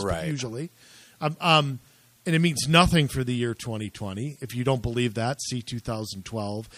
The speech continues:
Speaker 2: and nineteen ninety-six, and then see the midterms before that. And tell me this means anything for twenty twenty. It means nothing.
Speaker 1: Right.
Speaker 2: But,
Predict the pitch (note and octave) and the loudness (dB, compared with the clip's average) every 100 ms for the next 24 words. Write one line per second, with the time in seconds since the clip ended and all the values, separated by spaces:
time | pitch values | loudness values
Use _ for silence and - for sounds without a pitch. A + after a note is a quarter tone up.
0 | - A2 G#2+ A2+ A#2 G#2+ G#2+ G2+ - G3 | -12 -6 -4 -4 -2 -2 -2 -2 2 4
1 | E3+ - C3 C3 B2 - B2 A#2 A#2+ A2 | 4 2 -4 -4 -4 -4 -4 -4 -4 -4
2 | A2 A2+ G#2 A2 B2 A#2+ E3+ D#3 F2+ - | -6 -6 -8 -8 -4 -4 -2 -2 -4 -14
3 | - - G#2+ D3 C#3+ C#3 A#2+ - B2 A2+ | -18 -12 -2 2 4 4 2 0 -2 -2
4 | - E3+ D3 B2 A#2 - G#2+ G#2+ G#2+ G#2 | 4 6 6 4 -2 -8 -12 -10 -10 -8
5 | E3+ A#2 G#2+ A2+ D#3 - E2 D#2+ - F2 | -6 -6 -6 -4 -2 -2 -8 -12 -10 -8
6 | D2 - A#3+ D#3 | -2 10 10 10